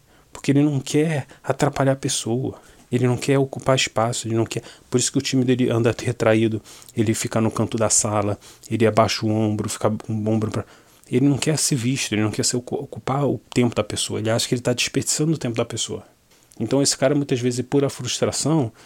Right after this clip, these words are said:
ele vira um Jorge do Quarto. Eu já fui um Jorge do Quarto há vinte, quinze anos atrás, pessoal.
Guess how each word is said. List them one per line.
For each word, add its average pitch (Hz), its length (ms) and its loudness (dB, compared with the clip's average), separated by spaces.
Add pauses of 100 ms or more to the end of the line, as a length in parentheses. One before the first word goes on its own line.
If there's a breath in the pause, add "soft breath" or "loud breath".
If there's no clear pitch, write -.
(300 loud breath)
ele 131 160 2
vira 135 160 0
um 135 40 -2
Jorge 123 300 0
do 139 80 -2
Quarto. - 320 -4
Eu 170 60 2
já 185 100 4
fui 170 160 2
um - 20 0
Jorge 131 220 2
do 127 80 -4
Quarto 127 300 -2
há - 20 2
vinte, 117 320 -2
quinze 135 340 2
anos 101 200 2
atrás, 95 260 -6
pessoal. - 320 -6